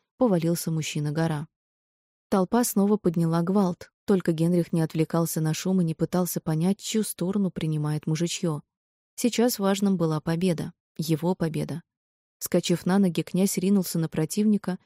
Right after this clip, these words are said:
и ударом ноги пригвоздил Богдана к земле, а затем упал камнем сверху, перехватив локтем горло. Сдавил, задрав голову мужчины, потянул на себя, словно в попытке отделить от тела,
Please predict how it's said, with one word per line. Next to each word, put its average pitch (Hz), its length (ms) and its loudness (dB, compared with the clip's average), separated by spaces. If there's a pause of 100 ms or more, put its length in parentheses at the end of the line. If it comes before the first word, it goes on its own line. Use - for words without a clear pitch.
(160)
и 196 60 -2
ударом 190 400 4
ноги 165 300 0
пригвоздил 175 580 0
Богдана 151 420 0
к 151 60 -2
земле, 165 420 0 (520)
а 185 80 2
затем 196 340 2
упал 202 280 2
камнем 175 360 0
сверху, 160 640 -2
перехватив 160 640 -2
локтем 160 400 -4
горло. 160 400 -2 (640)
Сдавил, 175 480 2
задрав 160 340 0
голову 160 320 0
мужчины, 196 540 0 (300)
потянул 190 420 4
на 175 80 2
себя, 180 340 0
словно 170 300 0
в - 80 -8
попытке 170 460 -2
отделить 156 420 -2
от 175 120 0
тела, 170 380 -2